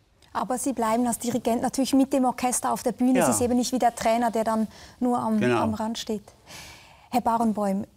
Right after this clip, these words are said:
Speaker 1: kann man eigentlich, wenn wir übers Zuhören sprechen, auch der Stille zuhören?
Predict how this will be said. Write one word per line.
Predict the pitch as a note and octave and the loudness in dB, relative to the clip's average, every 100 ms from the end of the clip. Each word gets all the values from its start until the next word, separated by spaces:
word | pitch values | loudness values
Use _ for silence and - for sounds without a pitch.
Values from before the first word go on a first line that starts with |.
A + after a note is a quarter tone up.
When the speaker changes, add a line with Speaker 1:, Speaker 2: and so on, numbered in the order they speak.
| _ _ _ _ _ | _ _ _ _ _
Speaker 1:
kann | - A#3 | -4 0
man | D#4+ F#4+ | 0 0
eigentlich, | D#4 D#4+ E4 - | 0 0 -2 -2
wenn | A#3 | -2
wir | A#3+ | 0
übers | A#3+ A3+ - - | -2 -4 -4 -6
Zuhören | - C#4 B3 B3 A#3 | -2 0 0 -2 -4
sprechen, | - A3 G#3+ A#3+ | -4 -6 -4 -4
auch | A3 G#3 | -4 -6
der | - G3 | -6 -6
Stille | - - G#3 G#3+ D4 | -6 -4 -2 0 -2
zuhören? | - D4+ D4+ D#4+ F#4 | -2 -4 -4 -6 -6